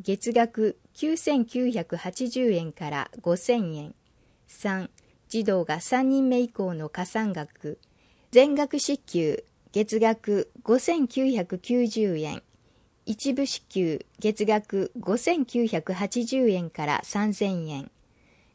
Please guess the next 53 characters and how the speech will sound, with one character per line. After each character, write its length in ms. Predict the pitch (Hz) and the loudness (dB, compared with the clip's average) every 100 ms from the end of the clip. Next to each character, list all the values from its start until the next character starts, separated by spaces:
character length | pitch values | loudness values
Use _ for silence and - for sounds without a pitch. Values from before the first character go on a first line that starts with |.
| - | -4
な 200 | 214 202 | 0 4
お、 200 | 170 - | 2 0
一 240 | - 202 233 | -6 -4 -2
部 120 | 254 | -2
支 140 | - | -4
給 240 | - 240 220 | -2 2 2
の 120 | 185 | 2
月 260 | 175 - 190 | -2 -2 -2
額 300 | 190 196 180 | -2 -2 0
は 220 | 175 - - - | 0 0 -4 0
前 160 | 240 | 2
年 220 | 269 294 | 2 2
の 120 | 277 269 | 0 0
所 140 | 247 | 0
得 260 | 277 269 277 | 0 0 2
に 140 | 285 | 2
応 140 | 277 | 2
じ 120 | 262 190 | 0 -4
て 120 | 180 | -6
決 260 | - 196 - | -4 -8 -4
定 180 | 202 | -4
さ 160 | 196 190 | -2 -2
れ 140 | 185 | -2
ま 160 | 180 180 | -2 -4
す。 260 | - - - _ _ _ _ _ _ - | -6 -10 -14 _ _ _ _ _ _ 2
問 240 | 240 240 | 4 6
い 60 | 226 | 4
合 60 | |
わ 140 | 220 226 | 2 0
せ、 300 | - 208 - | 0 0 -2
市 180 | - 220 | 0 2
役 200 | 226 - | 2 -2
所 180 | 185 | -4
子 120 | - 208 | -4 -2
育 300 | 247 226 202 | 0 0 -2
て 120 | 165 | -4
支 220 | - 196 | -2 -2
援 200 | 202 202 | -2 -4
課、 320 | - 185 180 - _ | -4 -4 -4 -6 _
子 140 | 220 | 0
ど 120 | 220 247 | 2 2
も 120 | 254 | 0
福 240 | - - | -4 -8
祉 160 | - 226 | -6 -2
係。 540 | 220 - 165 147 - _ _ _ _ _ _ _ _ _ _ _ _ _ _ | -4 -4 -8 -8 -12 _ _ _ _ _ _ _ _ _ _ _ _ _ _
特 300 | - 233 302 | -4 0 2
別 300 | 285 285 254 | 2 2 -2
児 180 | 226 226 | -2 6
童 240 | 262 262 | 8 8
扶 140 | 262 262 | 6 6
養 240 | 262 262 | 8 8
手 280 | 254 240 185 | 6 4 4
当、 320 | - 160 - | 0 -2 -2